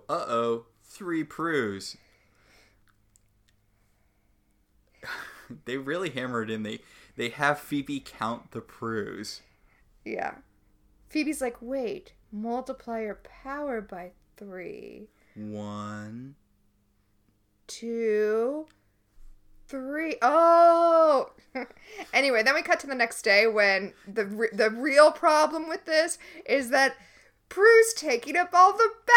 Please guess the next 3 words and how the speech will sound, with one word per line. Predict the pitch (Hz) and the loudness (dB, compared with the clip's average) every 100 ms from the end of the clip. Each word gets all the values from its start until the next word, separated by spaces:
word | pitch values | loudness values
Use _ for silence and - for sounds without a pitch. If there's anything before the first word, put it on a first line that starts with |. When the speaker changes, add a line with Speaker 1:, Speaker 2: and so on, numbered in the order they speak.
| 494 494 494 | 12 12 10
Speaker 2:
bathrooms. | 440 359 285 262 196 160 151 170 202 - - - _ _ _ _ _ | 2 2 4 4 2 -2 -8 -14 -20 -20 -20 -20 _ _ _ _ _
Speaker 1:
So, | - 117 107 - _ 113 | -4 -2 -2 -4 _ -6
okay. | 107 101 98 | -4 -6 -6